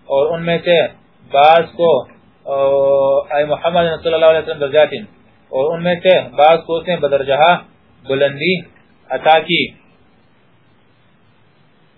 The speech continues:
تو یہ جو، یہ رسول اللہ صلی اللہ علیہ وسلم کی طرف، آ، اشارہ ہے، آ، علی غیرہ، دوسروں پر،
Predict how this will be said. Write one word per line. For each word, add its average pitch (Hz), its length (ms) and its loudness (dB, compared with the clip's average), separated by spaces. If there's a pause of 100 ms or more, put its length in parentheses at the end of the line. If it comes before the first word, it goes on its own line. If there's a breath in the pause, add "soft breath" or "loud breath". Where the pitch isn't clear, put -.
(2500)
تو 131 420 2
یہ 147 260 0
جو، 170 360 2
یہ 156 240 2
رسول 147 560 -2
اللہ 160 300 0
صلی 151 100 -2
اللہ 147 160 2
علیہ 156 240 0
وسلم 151 200 -8
کی - 80 -20
طرف، 165 200 0 (400)
آ، 127 60 -10 (320)
اشارہ 127 380 -2
ہے، 110 140 -4 (460)
آ، 120 320 -6 (440)
علی 139 160 2
غیرہ، 165 720 2 (320)
دوسروں 151 500 0
پر، 170 420 2